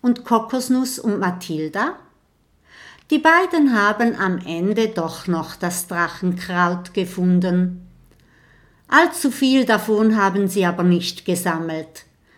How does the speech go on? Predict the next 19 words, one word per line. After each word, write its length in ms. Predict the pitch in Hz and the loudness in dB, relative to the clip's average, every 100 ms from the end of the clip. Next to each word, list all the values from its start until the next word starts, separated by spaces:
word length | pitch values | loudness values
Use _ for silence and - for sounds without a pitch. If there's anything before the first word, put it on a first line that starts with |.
| _ | _
denn 180 | 220 240 | 0 0
sie 200 | 240 226 | 2 0
wollen 480 | 202 202 196 190 190 | 2 2 2 2 4
möglichst 680 | 214 277 330 311 - - - | 2 0 -2 -4 -6 -10 -4
bald 520 | 165 160 180 233 170 | -2 0 0 -2 -6
wieder 400 | 165 175 208 208 | -10 -6 -6 -4
in 180 | 233 233 | -2 0
den 220 | 254 262 | 0 -2
Klippenwald 840 | - 220 220 208 196 170 160 165 | -2 -4 -2 -4 -2 0 -2 -2
reisen, 760 | 170 151 151 151 - 160 160 - _ - - | -6 -4 -4 -4 -6 -6 -6 -12 _ -20 -18
um 180 | - 285 | -2 0
Familie 560 | 311 247 214 202 214 240 | 2 2 2 0 -2 -2
Dachs 520 | 165 143 - - - | -2 -4 -6 -10 -10
zu 180 | - 190 | -6 -4
besuchen 840 | 185 180 185 165 160 - 165 170 - _ _ _ _ _ _ | -4 -6 -6 -8 -8 -8 -6 -6 -12 _ _ _ _ _ _
und 220 | 208 190 | -2 0
in 160 | 175 170 | 0 -2
Schloss 500 | - 175 208 - - | -4 -2 -2 -4 -8
Klippenstein 1200 | - 269 277 320 311 311 - 226 208 214 220 226 | -6 -6 -4 -2 0 0 -4 -2 0 0 -2 -4